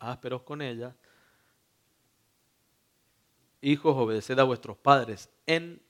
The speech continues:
todo, porque esto agrada al Señor. Y qué bueno que hayan chicos adolescentes acá para que escuchen y, y, y en todo.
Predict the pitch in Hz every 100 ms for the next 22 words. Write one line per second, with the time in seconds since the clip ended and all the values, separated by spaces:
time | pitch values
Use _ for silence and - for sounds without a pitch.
0 | _ - 151 113 110 135 _ _ _ _
1 | _ - 120 113 110 107 - 135 139 -
2 | 147 - 117 107 110 107 117 - 147 143
3 | 120 117 113 117 123 117 117 113 110 113
4 | 120 113 110 107 95 139 135 110 104 101
5 | 120 123 _ _ _ - 104 104 - 131
6 | 143 - 117 101 98 90 _ _ - 104
7 | - _ _ 147 _ _ _ _ _ _
8 | _ _ 147 165 165 - 147 113 110 131